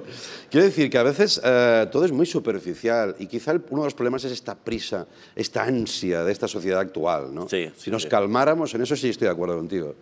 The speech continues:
Speaker 2: Sí,
Speaker 1: si
Speaker 2: sí.
Speaker 1: bajáramos todos veinte revoluciones, mil, ¿no?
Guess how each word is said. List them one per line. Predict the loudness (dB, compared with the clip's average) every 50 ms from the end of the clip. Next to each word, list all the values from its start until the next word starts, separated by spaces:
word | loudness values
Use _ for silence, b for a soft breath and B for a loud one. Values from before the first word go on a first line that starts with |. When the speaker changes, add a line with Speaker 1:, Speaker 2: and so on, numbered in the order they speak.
| B B B
Speaker 2:
Sí, | -8 -8
Speaker 1:
si | -6 -4
Speaker 2:
sí. | -2
Speaker 1:
bajáramos | -4 -2 0 2 4 4 4 4 2 0 -2 -2
todos | 0 2 2 2 2 0 -2
veinte | -6 -4 -2 0 0 0 0 0 0
revoluciones, | 0 2 2 0 0 0 0 0 0 0 0 -2 -4
mil, | -2 -2 -2 -2 -2 -6 -8
¿no? | -8 -8 -8